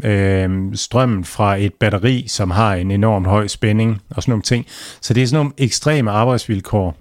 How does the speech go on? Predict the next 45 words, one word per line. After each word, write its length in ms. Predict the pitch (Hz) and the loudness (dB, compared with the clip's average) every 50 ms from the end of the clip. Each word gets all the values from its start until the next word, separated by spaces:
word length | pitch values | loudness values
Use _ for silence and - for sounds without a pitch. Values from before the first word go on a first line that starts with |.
| - | 0
øh, 200 | 110 107 107 104 90 - | 2 2 2 2 0 0
der 80 | 107 | -2
er, 280 | 101 95 98 104 113 117 110 - - - | 0 2 0 0 0 -2 -4 -8 -6 -2
øh, 280 | 104 104 101 95 95 - - | 0 0 0 0 -2 -4 -2
i 80 | - 107 | -2 0
elektriske 480 | 104 101 104 - - 120 104 - 104 | 0 0 -2 -2 -2 -6 -4 -4 -6
biler, 300 | 90 - 113 107 104 95 | -2 0 0 0 2 0
men 140 | 92 98 98 | 0 2 2
også 260 | 107 117 123 - - | 2 2 2 0 0
nogle 140 | 123 117 117 | 0 0 0
steder 200 | - - 139 123 | 0 0 0 0
i 40 | 117 | 0
industrien 560 | 113 107 107 - - - 135 123 113 101 92 | 0 -2 -2 -4 -2 -2 0 0 0 0 0
og, 220 | 92 92 92 87 - - - - - - - | 0 0 -2 -2 -4 -10 -20 -20 -20 -18 -4
og 180 | - 104 107 104 | 0 0 0 2
i 100 | - 117 | 2 2
den 140 | 113 113 113 | 2 2 2
grønne 300 | 98 110 113 117 127 131 | 2 2 2 2 2 2
omstilling 560 | 120 117 123 117 - - 127 110 104 98 95 | 2 0 0 -2 0 0 0 0 2 0 0
med, 300 | 98 98 101 95 95 95 95 - | 0 0 2 2 0 0 -2 0
med 220 | - 104 107 101 | 2 2 2 2
flere 280 | 90 - - 123 123 127 | 0 0 0 0 0 0
batterier 580 | - - 110 104 104 95 92 123 135 120 101 92 | 0 0 0 0 0 2 2 2 2 2 2 0
og 340 | 87 87 92 92 92 92 | 0 -2 -2 0 0 0
strømstyring 800 | - - - 110 110 120 131 - - - 107 101 104 104 101 95 | -2 -2 0 2 2 2 0 -2 -2 0 0 2 2 2 2 0
og 80 | 90 - | -2 -2
sådan 100 | - 110 | -2 -2
nogle 120 | 101 101 | -2 -2
ting, 260 | - - 113 110 101 - - - - - - - | 0 0 0 0 0 -6 -16 -20 -20 -20 -8 -2
der 80 | - 113 | 0 2
vil 80 | 113 113 | 2 2
der 60 | 104 | 2
også 200 | 107 113 - - | 2 0 0 0
være 120 | 117 104 | -2 -2
brug 320 | 90 - - 131 123 107 - | -2 0 -2 0 0 0 -2
for, 280 | - 104 92 80 73 - | -2 -2 -2 -2 -4 -6
øh, 420 | - 107 104 101 98 95 92 90 90 - - - - | -2 0 0 2 2 0 0 -2 -4 -6 -8 -8 -2
sil-, 300 | - 120 101 101 - - | 0 0 -2 -2 -6 -8
silicon 460 | - - 127 117 110 - 110 104 95 | -2 0 0 0 0 0 -2 -2 0
carbid, 400 | - - 90 - - 123 120 - - _ - - | -2 -4 -2 0 0 0 0 -2 -8 _ -6 -2
øh, 220 | - 101 98 95 | 0 2 2 0
chips. 440 | 85 - - 117 110 - - - - - - - - - - - - | -2 -2 0 -2 -2 -2 -4 -12 -12 -14 -16 -16 -16 -16 -16 -16 -6
Så 140 | - - 107 | -2 -2 0
det 200 | - 156 160 147 | 2 2 2 4
er, 260 | 135 139 139 139 | 2 2 2 0